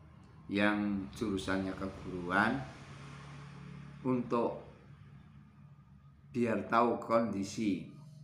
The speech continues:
yang real di sekolahan, karena selama ini sudah menerima teori-teori dari kampusnya,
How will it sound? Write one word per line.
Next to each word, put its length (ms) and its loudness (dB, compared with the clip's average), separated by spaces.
yang 320 2
real 400 6
di 240 4
sekolahan, 720 0
karena 320 2
selama 400 0
ini 400 0
sudah 320 -4
menerima 640 2
teori-teori 1040 10
dari 640 4
kampusnya, 720 0